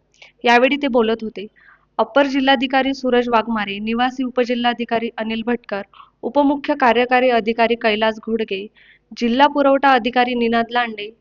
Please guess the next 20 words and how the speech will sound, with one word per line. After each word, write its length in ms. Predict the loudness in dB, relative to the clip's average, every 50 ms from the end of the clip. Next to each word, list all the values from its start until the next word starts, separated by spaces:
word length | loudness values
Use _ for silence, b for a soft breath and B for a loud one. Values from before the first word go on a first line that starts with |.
| b b b b _
समाज 340 | -10 -8 -2 0 0 0 0
कल्याण 320 | -2 -4 -2 -2 -2 -2 -2
विभागाचे 520 | -4 -2 0 0 2 2 0 0 0 -4
सहाय्यक 420 | -4 -2 -2 -2 -2 -2 -4 -6 -4
आयुक्त 460 | -2 0 0 0 -2 -4 _ _ -4 -4 -4 -6 b b b b b _ 0
माया 260 | 2 4 4 4 4
केदार, 380 | 2 2 0 2 2 0 -2 -2 -6 -12 _ _ _ _ _ 0
कौशल्य 500 | 2 2 2 2 2 0 0 2 2 4
रोजगार 400 | 4 4 2 2 2 2 2 2
उद्योजकता 600 | 2 -2 0 4 4 4 4 2 0 0 0 2
व 80 | 2 2
नाविन्यता 600 | 2 2 0 0 0 0 -2 -2 -4 -2 -2 -2
विभागाचे 560 | -2 -2 -2 -2 -2 -2 -2 -2 -2 -4 -6
सहाय्यक 460 | -6 -6 -6 -6 -4 -6 -6 -10 -12 -6 _ 0
आयुक्त 340 | 2 2 2 0 -2 -6
प्रांजली 480 | -4 0 0 0 0 0 -2 -2 -2 -2
बारसकर 540 | 0 0 0 0 -2 -4 -6 -8 -8 -8 -6 -4
आदी 240 | -4 -4 -2 -2 -4
उपस्थित 460 | -4 -4 -4 -8 -6 -6 -6 -6 -6
होते. 220 | -8 -10 -12 -14